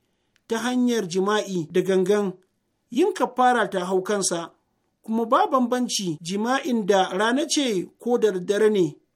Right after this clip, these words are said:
Amma babu kafara a kan mai itikafin da ya ɓata itikafinsa ta hanyar aikata sauran abubuwan da suka haramta ga mai itikafi ya aikata su. Kafaran itikafi daidai take da kafaran karya azumin watan Ramalana da gangan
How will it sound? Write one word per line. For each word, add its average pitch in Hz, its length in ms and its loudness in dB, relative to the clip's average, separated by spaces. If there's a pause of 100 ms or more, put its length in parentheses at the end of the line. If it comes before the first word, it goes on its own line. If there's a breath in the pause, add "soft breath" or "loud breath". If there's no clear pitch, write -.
(640)
Amma 214 380 -2
babu 370 340 2
kafara 247 600 0
a 190 120 -6
kan 233 160 -4
mai 208 200 0
itikafin 254 800 0
da 180 80 -2
ya 196 100 0
ɓata 330 300 -2
itikafinsa 208 880 -4 (640)
ta 208 100 -4
hanyar 226 400 -4
aikata 269 400 -4
sauran 233 400 0
abubuwan 349 500 4
da 240 60 0
suka 254 260 -6
haramta 208 440 -4
ga 202 120 -2
mai 190 120 -2
itikafi 226 680 -4
ya 202 80 -2
aikata 190 480 -4
su. 175 280 -4 (680)
Kafaran 302 600 0
itikafi 208 840 -4
daidai 330 440 2
take 339 280 -2
da 233 120 -2
kafaran 214 540 -4
karya 311 340 2
azumin 233 360 -2
watan 226 280 -2
Ramalana 190 440 0
da 185 120 -2
gangan 175 460 -2